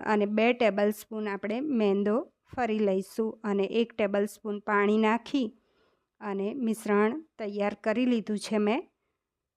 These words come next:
તો અહીંયા ટોટલ પાંચ ટેબલસ્પૂન કોર્નફ્લોર, પાંચ ટેબલસ્પૂન મેંદો લીધો છે અને પાંચ ટેબલસ્પૂન જેટલું પાણી નાખી અને બીજા બધા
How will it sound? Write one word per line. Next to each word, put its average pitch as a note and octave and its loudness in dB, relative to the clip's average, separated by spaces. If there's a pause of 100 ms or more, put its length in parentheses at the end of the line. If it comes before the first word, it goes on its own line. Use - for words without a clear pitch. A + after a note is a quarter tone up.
(140)
તો B3+ -10
અહીંયા C4 2
ટોટલ B3+ 2
પાંચ B3+ 2
ટેબલસ્પૂન A#3 0
કોર્નફ્લોર, A3+ 2 (120)
પાંચ A3 2 (120)
ટેબલસ્પૂન G#3 -2 (160)
મેંદો G#3 2
લીધો A3 2
છે C4+ 0 (760)
અને G3 -6
પાંચ G#3+ -2
ટેબલસ્પૂન G#3 -2
જેટલું G3+ -4
પાણી G3+ 0
નાખી A#3 0 (100)
અને G3 2 (400)
બીજા A3 -4
બધા G3+ 0